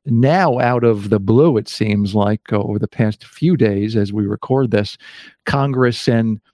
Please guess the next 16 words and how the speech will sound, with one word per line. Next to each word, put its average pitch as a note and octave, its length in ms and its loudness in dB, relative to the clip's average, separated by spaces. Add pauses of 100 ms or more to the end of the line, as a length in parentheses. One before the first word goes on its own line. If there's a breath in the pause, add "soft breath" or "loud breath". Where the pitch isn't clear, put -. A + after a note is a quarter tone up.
(120)
as A2+ 240 0
well A#2+ 240 2
as G#2+ 160 0
the A2 120 -2
feds, A2+ 460 0
the B2 140 -2
antitrust A2+ 640 -4
agencies, A2 600 0
announced A2+ 420 0
that A2 140 0
they're G#2+ 140 0
gonna G#2+ 200 -2 (400 loud breath)
start E3 260 0
cracking D#3 540 -2
down D3 360 0
on A2+ 440 -2